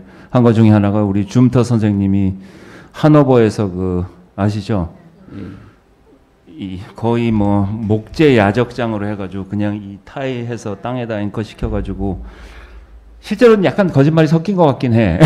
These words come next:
Speaker 1: <laughs> 그렇긴 하더라도 어쨌든 다시 갖다가 목재로 쓰고. 그리고 최근에 그 뭐 우리 아직 코로나 때문에 안 가봤지만은 베니스 비엔날레 아라베나가 팀버, 요즘 많이 나와요. 팀버로 그냥 이렇게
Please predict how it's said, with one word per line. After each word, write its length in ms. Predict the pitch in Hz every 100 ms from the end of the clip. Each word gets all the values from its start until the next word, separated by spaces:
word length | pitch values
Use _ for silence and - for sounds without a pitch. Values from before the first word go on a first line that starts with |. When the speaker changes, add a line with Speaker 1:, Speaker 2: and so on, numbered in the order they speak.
| 123
Speaker 1:
<laughs> 160 | - -
그렇긴 340 | 143 - 156
하더라도 760 | 160 156 151 143 170 202 233 - -
어쨌든 480 | - - 156 143 131
다시 320 | 120 110 127
갖다가 400 | - 110 123 113
목재로 380 | 113 95 117 107
쓰고. 480 | - 151 123 135 196 _ _ - -
그리고 220 | 160 180
최근에 580 | 180 277 285 311 294 269
그 720 | 202 196 185 180 175 170 160 151
뭐 120 | 156
우리 220 | 156 160
아직 220 | 143 147 -
코로나 280 | 185 196
때문에 220 | 190 175 151
안 120 | 131
가봤지만은 500 | 131 127 127 131 131
베니스 280 | 127 131 127
비엔날레 440 | 127 117 110 117
아라베나가 1080 | 110 90 107 123 160 170 143 120 110 107 - - - _ -
팀버, 380 | - 233 -
요즘 240 | 135 147 190
많이 240 | 98 131
나와요. 440 | 143 117 117 123 -
팀버로 540 | - 196 170 156 147
그냥 260 | 123 117 113
이렇게 500 | 104 95 107 101 98